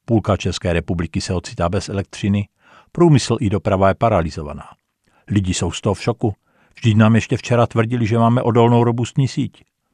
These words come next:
Než se to podaří znovu nahodit, potrvá to několik hodin. Ale ne všichni zajásají. Někteří lidé s hrůzou zjišťují, že přepětí v okamžiku pádu sítě zničilo jejich spotřebiče. I ty, co byli jen v režimu standby. Televize,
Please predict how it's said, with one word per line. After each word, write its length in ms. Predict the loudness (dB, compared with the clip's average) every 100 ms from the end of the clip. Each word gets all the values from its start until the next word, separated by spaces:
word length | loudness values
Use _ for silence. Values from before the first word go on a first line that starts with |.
| _ _ _ _ _ _
Než 120 | -8 -6
se 100 | -4
to 140 | -2
podaří 360 | 0 -2 -2 -4
znovu 300 | -2 -2 0
nahodit, 520 | 0 -2 -4 -8 -12 _ _ _ _
potrvá 400 | -4 0 2 2
to 120 | 2
několik 360 | 0 0 0 0
hodin. 380 | 0 -2 -6 -12 _ _ _ _
Ale 220 | -4 -2
ne 140 | 0 -2
všichni 360 | -4 -2 0
zajásají. 640 | 2 2 0 -4 -8 -10 -12 _ _ _ _ _ -6
Někteří 400 | 0 2 2 2
lidé 280 | 2 2 2
s 40 |
hrůzou 380 | 0 2 0 0
zjišťují, 600 | -2 -4 -2 -2 -2 -6 _ _ _ -8
že 60 |
přepětí 480 | -4 -4 -4 -4 -4
v 80 | -4
okamžiku 460 | -2 0 -2 -4 -4
pádu 320 | 0 0 -2
sítě 320 | -4 -2 0
zničilo 420 | 0 -2 -2 -2
jejich 180 | -2 -4
spotřebiče. 680 | -6 -8 -4 -4 -6 -10 -16 _ _ _ -6
I 100 | -2
ty, 280 | 0 0 -2 _ _
co 160 | -2
byli 180 | 2 2
jen 160 | 2 4
v 60 |
režimu 340 | 2 2 2 0
standby. 640 | 0 -2 0 0 0 -4 -12 _ _ _ _ _
Televize, 560 | 0 2 2 0 -2 -4